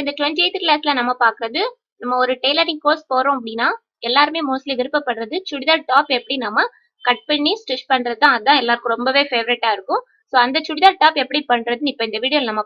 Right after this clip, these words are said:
பார்க்க போறோம். அதுக்கு முன்னாடி நம்மளோட சேனலை இது வரைக்கும் நீங்க சப்ஸ்கிரைப் பண்ணல அப்படின்னா, இந்த வீடியோக்கு கீழே என்னோட சேனல் நேம்க்கு பக்கத்துல வரக்கூடிய சப்ஸ்கிரைப் அப்படிங்கிற ரெட் கலர் பட்டன் கிளிக் பண்ணிட்டு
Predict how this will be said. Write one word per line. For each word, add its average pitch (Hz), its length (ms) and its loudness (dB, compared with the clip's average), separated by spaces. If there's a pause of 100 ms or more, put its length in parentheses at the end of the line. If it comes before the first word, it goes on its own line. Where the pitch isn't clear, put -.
பார்க்க 190 240 -8
போறோம். 311 220 0 (380)
அதுக்கு 370 340 -2
முன்னாடி 247 340 0
நம்மளோட 240 340 -2 (120)
சேனலை 320 340 2
இது 254 140 -4
வரைக்கும் 269 300 -2
நீங்க 247 200 -2
சப்ஸ்கிரைப் 277 420 -6
பண்ணல 240 340 -2
அப்படின்னா, 208 280 -2 (420)
இந்த 226 160 -4
வீடியோக்கு 339 280 -4 (100)
கீழே 254 280 2
என்னோட 240 200 -2 (120)
சேனல் 269 320 2 (100)
நேம்க்கு 294 340 -2
பக்கத்துல 233 380 -2
வரக்கூடிய 214 340 -2 (220)
சப்ஸ்கிரைப் 254 520 -2
அப்படிங்கிற 208 340 0 (200)
ரெட் 247 220 -6
கலர் 254 220 6 (640)
பட்டன் 247 300 0
கிளிக் 226 240 -8
பண்ணிட்டு 269 280 2